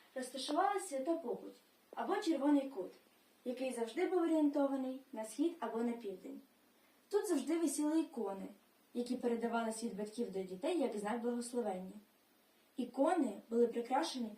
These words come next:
найкращими власноруч вишитими рушниками. Посередині стояв стіл, на який клали речі найвищої культурної цінності для українців: Біблію, Святий Хрест,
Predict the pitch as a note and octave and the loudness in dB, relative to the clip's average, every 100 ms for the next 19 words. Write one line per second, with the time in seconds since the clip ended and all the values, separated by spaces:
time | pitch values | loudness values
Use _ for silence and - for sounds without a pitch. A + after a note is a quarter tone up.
0 | - B3 B3 A#3+ C4 C#4+ D4+ - D4 C#4 | -8 -2 -2 -2 0 2 0 -2 0 2
1 | B3+ B3 C4+ D4 - A#3+ C4+ C#4 C4+ C4 | 0 0 0 0 0 -2 -2 0 -2 0
2 | C4 C#4 C#4 A3 F#3+ F#3+ - _ - _ | 0 0 0 0 -6 -8 -14 _ -20 _
3 | - _ _ _ _ - C#4 D#4 G#4 G#4+ | -20 _ _ _ _ -4 0 4 4 6
4 | D#4 C#4 C4+ C4+ E4+ - - A3+ G3+ G3+ | 6 4 2 2 2 0 -8 -4 -4 -6
5 | - _ _ A#3+ A#3+ C4 C4+ C4 B3+ A#3 | -14 _ _ 0 2 2 0 0 0 0
6 | A3+ C4 F4 C4 G#3+ G#3+ A#3 G#3+ A3 D4+ | 0 0 -2 -4 -6 -2 -2 0 0 -2
7 | - D4 - A3+ B3 A#3 G#3+ G3 B3 C#4+ | 0 -2 -2 -4 -2 -2 -2 -4 -2 0
8 | D#4 C4+ G#3 A3 A#3+ A#3 A#3+ G3+ F3+ - | 0 -4 -2 0 0 -2 -4 -6 -8 -12
9 | - _ _ _ _ - - A#3 D4+ B3 | -18 _ _ _ _ -20 -4 2 4 4
10 | C4+ C4 C4+ - _ _ - D4+ D4+ G4+ | 2 0 -4 -10 _ _ -6 0 0 0
11 | G#4 A3+ A3 A3+ - | -4 0 0 0 -4